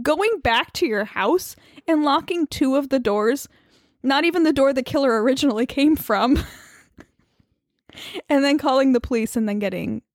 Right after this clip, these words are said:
attacked. It's, like, the dumbest series of events ever. I don't <laughs> even understand what's happening.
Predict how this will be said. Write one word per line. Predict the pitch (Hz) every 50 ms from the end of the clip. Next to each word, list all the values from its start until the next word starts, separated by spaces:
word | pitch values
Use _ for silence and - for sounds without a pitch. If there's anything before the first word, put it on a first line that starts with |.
| _ -
attacked. | 220 - - - - - - _ _ _ _ _ _ _ _ -
It's, | - - - - -
like, | 440 - - _ 392
the | 359 320 311 330 339 302 277
dumbest | - 285 285 320 349 370 320 - -
series | - 277 262 254 262 247 -
of | 233 226
events | 226 214 214 214 - - -
ever. | - 214 214 240 269 - -
I | - 247
don't | 247 247 302 285 - - -
<laughs> | - _
even | - 294 277 240
understand | 220 220 226 240 - 214 208 208
what's | - - -
happening. | 214 208 208 - - - - 180 240